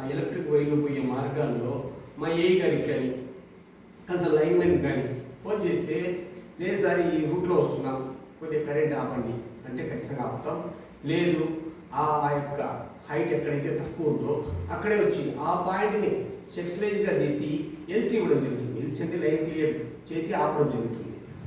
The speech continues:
ఆ యొక్క ఖచ్చితంగా ఆ యొక్క నిబంధనలు అయితే కరెక్ట్‌గా పాటించండి. ఎందుకంటే ఈ, ఇది చాలా ఇంపార్టెంట్. ఎందుకంటే ఒక్కసారి లైన్లో జరిగిన తర్వాత మళ్ళీ మనం ఏం చేయలేము.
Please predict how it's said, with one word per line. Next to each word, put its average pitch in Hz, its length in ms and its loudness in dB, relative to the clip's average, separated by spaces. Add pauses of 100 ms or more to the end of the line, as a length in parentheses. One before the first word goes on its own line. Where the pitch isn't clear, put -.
ఆ 156 80 2
యొక్క 240 300 2 (560)
ఖచ్చితంగా - 760 -2
ఆ 135 100 -2
యొక్క 139 320 -6
నిబంధనలు 135 540 0
అయితే - 160 -4
కరెక్ట్‌గా 131 420 -6
పాటించండి. 123 760 -4 (280)
ఎందుకంటే 170 300 0
ఈ, 151 420 2 (240)
ఇది 170 240 -2
చాలా 170 140 4
ఇంపార్టెంట్. 165 520 2 (420)
ఎందుకంటే 170 280 0
ఒక్కసారి 165 440 2
లైన్లో 156 420 2
జరిగిన 151 280 2
తర్వాత 143 640 -2 (160)
మళ్ళీ 156 180 0
మనం 147 200 4
ఏం 147 120 4
చేయలేము. - 360 0